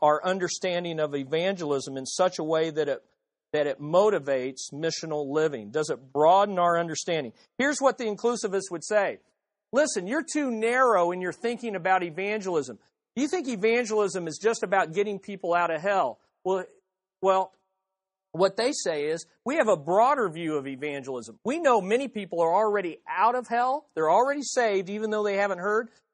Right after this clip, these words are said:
but we ought to witness to them because there's more to know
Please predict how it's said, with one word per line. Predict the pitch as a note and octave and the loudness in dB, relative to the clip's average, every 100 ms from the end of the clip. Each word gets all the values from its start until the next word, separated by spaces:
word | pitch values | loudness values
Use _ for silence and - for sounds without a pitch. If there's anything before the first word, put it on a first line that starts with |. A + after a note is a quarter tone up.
| - | 2
but | A3+ | 4
we | C#4 E4 | 4 4
ought | C4 | 6
to | F#3+ | 4
witness | E3 A#3+ A#3 A3 - | 2 0 0 -4 -2
to | A#3+ | -2
them | A3 | 0
because | G3 G#3 F3+ | -2 -4 -4
there's | F3 D#3 | -6 -6
more | D#3 F#3+ C#4 D4+ C#4+ | 0 6 8 8 6
to | - A3 | 0 0
know | G3+ A#3 A3+ D3+ C#3 | 2 2 4 2 0